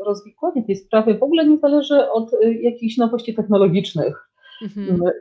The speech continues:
Speaker 1: rozwikłanie tej sprawy tak naprawdę zależy od, e, od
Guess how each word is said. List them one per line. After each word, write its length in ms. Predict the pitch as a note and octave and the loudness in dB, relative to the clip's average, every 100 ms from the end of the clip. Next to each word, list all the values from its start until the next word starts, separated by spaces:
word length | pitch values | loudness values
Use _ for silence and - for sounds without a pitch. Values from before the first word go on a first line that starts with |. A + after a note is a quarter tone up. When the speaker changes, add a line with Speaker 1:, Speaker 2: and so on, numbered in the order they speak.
| - - - - - | -10 -12 -16 -14 0
Speaker 1:
rozwikłanie 560 | F3 G#3 A3+ A3+ D4+ E4+ | 2 2 0 0 2 2
tej 140 | C4+ | 0
sprawy 340 | A#3 - C4 C4 | -2 2 2 2
tak 140 | A#3 | 2
naprawdę 540 | A#3 A3+ B3 A3+ A#3 A3 | 2 4 2 4 2 4
zależy 500 | G#3 A3 A3 G#3 - | 4 4 2 0 2
od, 260 | F#3+ - | -2 -4
e, 20 | G3+ F#3 F3+ F3 F3 F3 - _ _ - - | -6 -2 -2 -2 -4 -8 -16 _ _ -20 -12
od 140 | F#3+ | -10